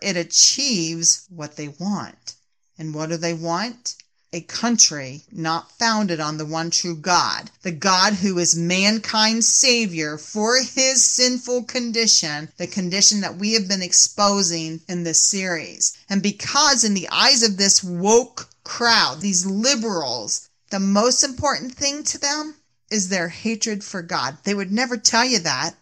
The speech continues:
but they have hatred for God. They have hatred for those who are disciples of Christ. They have hatred of Israel, and they especially have hatred of Judeo-Christian values. Why do we hear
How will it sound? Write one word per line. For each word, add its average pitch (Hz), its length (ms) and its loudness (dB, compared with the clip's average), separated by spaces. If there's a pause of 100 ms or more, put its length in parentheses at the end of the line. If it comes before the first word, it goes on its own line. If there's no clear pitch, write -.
but 190 200 -2
they 180 140 0
have 180 260 0
hatred 190 580 -2
for 190 420 -6
God. 165 460 -2
They 220 140 0
have 214 200 2
hatred 220 600 -4
for 185 180 -8
those 175 560 0
who 196 140 -6
are 170 120 -4
disciples 180 640 0
of 160 140 -6
Christ. - 540 0
They 370 160 -4
have 233 120 2 (200)
hatred 185 560 -2
of 170 180 -10 (140)
Israel, 190 640 0 (200)
and 185 200 -4
they 185 160 -6
especially 160 1080 0 (340)
have 175 240 -4
hatred 233 520 -2
of 170 120 -4
Judeo-Christian 190 1040 0
values. 156 500 0
Why 175 300 0
do 240 100 0
we 247 180 0
hear 214 480 0